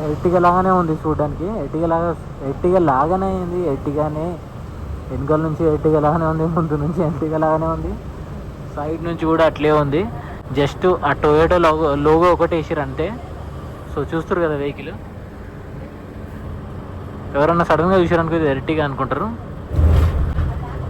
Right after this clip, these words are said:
రూమియాన్ అంట బండి పేరు, సెవెన్ సీటర్ బండి ఇది. So మొన్న రీసెంట్‌గా వచ్చింది ఇది మార్కెట్లోకి.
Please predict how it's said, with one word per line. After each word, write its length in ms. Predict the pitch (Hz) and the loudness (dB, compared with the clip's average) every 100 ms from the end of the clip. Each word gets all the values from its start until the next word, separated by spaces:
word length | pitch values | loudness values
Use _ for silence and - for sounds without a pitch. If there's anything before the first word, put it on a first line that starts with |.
| - - - - 135 | -8 -8 -8 0 4
రూమియాన్ 520 | 165 180 185 175 160 | 6 6 6 6 4
అంట 200 | 139 123 127 - 151 | 2 0 -2 -2 -4
బండి 300 | 139 139 139 | -2 0 2
పేరు, 300 | 143 123 135 - - - - - - - - | 0 -2 -2 -4 -6 -6 -6 -6 -8 -4 2
సెవెన్ 240 | 147 170 | 6 8
సీటర్ 260 | 190 185 170 | 8 8 6
బండి 260 | 147 139 | 4 4
ఇది. 160 | 127 175 233 - - - - - - - - - - - - - - | 2 2 -2 -6 -10 -12 -12 -12 -12 -12 -12 -10 -10 -10 -10 -8 -6
So 80 | 147 | -4
మొన్న 200 | 151 151 | -2 0
రీసెంట్‌గా 460 | 156 165 190 185 | 2 4 6 6
వచ్చింది 320 | 175 180 156 | 6 6 6
ఇది 180 | 139 131 - - | 6 4 0 2
మార్కెట్లోకి. 480 | 139 143 135 139 | 2 2 0 0